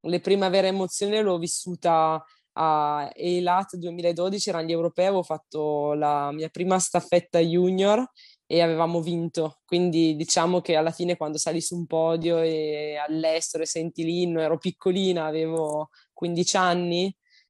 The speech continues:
era, diciamo che per me, quello un po' che mi ha cominciato a lanciare. Poi l'anno successivo ho fatto podio individuale, quindi quello aveva un altro valore. E quindi diciamo che da lì l'asticella si è sempre un po' alzata, ovviamente, cioè alla fine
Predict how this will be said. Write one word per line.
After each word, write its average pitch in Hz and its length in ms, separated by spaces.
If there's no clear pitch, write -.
era, 160 540
diciamo 185 380
che 185 120
per 170 160
me, 175 680
quello 180 160
un 185 60
po' 190 120
che 208 120
mi 190 100
ha 170 60
cominciato 175 360
a 160 40
lanciare. 160 600
Poi 170 220
l'anno 165 240
successivo 175 600
ho - 20
fatto 165 280
podio 160 320
individuale, 165 1000
quindi 165 220
quello 175 260
aveva 156 220
un 156 80
altro 160 260
valore. 165 560
E 196 120
quindi 208 280
diciamo 185 380
che 185 100
da 180 120
lì 190 380
l'asticella 170 580
si - 100
è - 20
sempre 165 280
un 180 80
po' 165 100
alzata, 143 680
ovviamente, 160 680
cioè 143 140
alla 147 120
fine 156 460